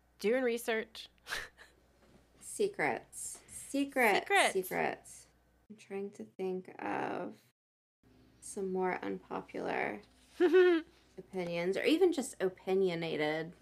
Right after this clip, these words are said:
Speaker 2: opinions, where it's, like, very, like, almost one-sided.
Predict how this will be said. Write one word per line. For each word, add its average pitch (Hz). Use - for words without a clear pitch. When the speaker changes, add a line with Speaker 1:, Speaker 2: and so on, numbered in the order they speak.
Speaker 2:
opinions, 185
where -
it's, -
like, -
very, -
like, -
almost -
one-sided. -